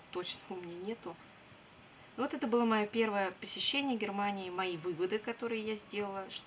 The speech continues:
я была просто в восторге, и просто в восторге от всего. Да. И во второй раз,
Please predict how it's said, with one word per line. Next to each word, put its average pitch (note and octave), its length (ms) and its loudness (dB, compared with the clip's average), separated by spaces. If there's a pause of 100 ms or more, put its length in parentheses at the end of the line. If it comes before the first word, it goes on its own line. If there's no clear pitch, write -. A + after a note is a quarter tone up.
(300)
я G3+ 160 6
была G3+ 160 6
просто F#3+ 420 -2 (220)
в - 80 2
восторге, G3+ 760 6
и G#3 80 -4
просто F#3+ 460 0
в D#3+ 40 -4
восторге F3 460 -2
от - 80 -8
всего. E3 320 -8 (1600)
Да. A3+ 460 -4 (1500)
И A#3+ 120 0
во A3+ 80 2
второй A#3 340 4
раз, C#4 260 2